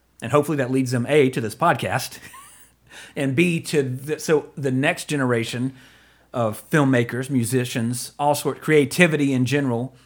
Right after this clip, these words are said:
will go back to what I would consider the greatest decade in terms of entertainment. It, it's a, it's an argument that can be made, put it to you that way. I'm not an expert 'cause I haven't re-, I haven't done nineties Revisited to delve into everything in the nineties like we've done in the eighties.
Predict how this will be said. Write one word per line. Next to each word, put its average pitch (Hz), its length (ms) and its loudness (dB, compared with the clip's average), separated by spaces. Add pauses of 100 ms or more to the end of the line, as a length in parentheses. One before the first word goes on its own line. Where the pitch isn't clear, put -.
(220)
will 127 120 -2
go 123 140 0
back 151 500 0 (800)
to 139 120 0
what 123 260 0
I 139 160 6
would 151 160 4
consider 117 680 0
the 131 100 0
greatest 123 380 2
decade 107 500 -2 (220)
in 110 100 -4
terms 113 340 -2
of 110 260 -4
entertainment. 104 560 -8 (1700)
It, 151 200 0
it's 190 180 2
a, 190 200 0
it's 175 120 0
an 196 60 4
argument 180 280 8
that 147 80 -8
can 147 160 0
be 123 80 2
made, 98 220 -2
put 131 80 -2
it 120 60 -4
to 120 60 -6
you 110 60 -2
that 101 120 -4
way. 92 240 -12
I'm 131 140 0
not 131 140 4
an 127 80 2
expert 160 460 0
'cause - 80 -16
I 120 80 -2
haven't 107 200 -6
re-, 117 160 -6
I 107 120 -6
haven't 104 220 -10
done 185 220 2
nineties 120 340 -2
Revisited 113 440 -4
to 123 80 -6
delve 117 340 0
into 156 320 0
everything 110 380 -2
in 104 60 -6
the 104 60 -8
nineties 101 360 -8
like 113 140 -10
we've 107 100 -10
done 98 140 -6
in 92 60 -8
the 90 120 -6
eighties. 90 280 -8